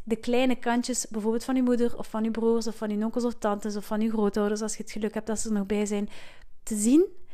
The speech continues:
en gewoon blij zijn dat je dat nog kunt zien. Blij zijn dat ze er zijn. Hun, hun kleinmenselijkheid bijna vieren. Omdat er een dag komt dat je dat misschien niet meer zult kunnen doen. Of, of, of dat je dat gaat moeten missen. Dus dat, dat vind ik ook wel een heel mooie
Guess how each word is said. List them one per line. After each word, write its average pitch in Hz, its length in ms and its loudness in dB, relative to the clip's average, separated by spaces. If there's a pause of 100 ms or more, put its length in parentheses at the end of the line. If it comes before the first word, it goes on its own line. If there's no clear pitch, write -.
(420)
en 240 120 0
gewoon 247 260 4
blij 226 360 2
zijn 277 200 2
dat 233 120 2
je 226 80 2
dat 214 100 0
nog 208 140 -4
kunt 202 200 -6
zien. 226 360 -4 (420)
Blij 247 260 4
zijn 262 160 4
dat 233 140 2
ze 226 200 -2
er 220 60 -8
zijn. 226 460 -2 (400)
Hun, 226 400 2
hun 226 320 0
kleinmenselijkheid 226 840 0
bijna 208 320 0
vieren. 233 580 -2 (400)
Omdat 247 380 0
er 233 100 0
een 214 120 2
dag 208 200 0
komt - 380 -2
dat 220 100 -2
je 214 60 -2
dat 220 80 -4
misschien 220 240 -2
niet 277 100 0
meer 339 120 0
zult 233 200 -2
kunnen 214 200 -4
doen. 214 260 -8 (340)
Of, - 280 -6
of, - 200 -8
of 214 120 -10
dat 220 100 -2
je 220 60 0
dat 220 100 -4
gaat 240 160 -6
moeten 220 280 2
missen. - 380 0 (220)
Dus 247 140 -4
dat, 233 200 -2
dat 226 120 -4
vind 233 140 -4
ik 226 120 -6
ook - 80 -12
wel 226 100 -2
een 208 120 -2
heel 220 140 -2
mooie 220 560 0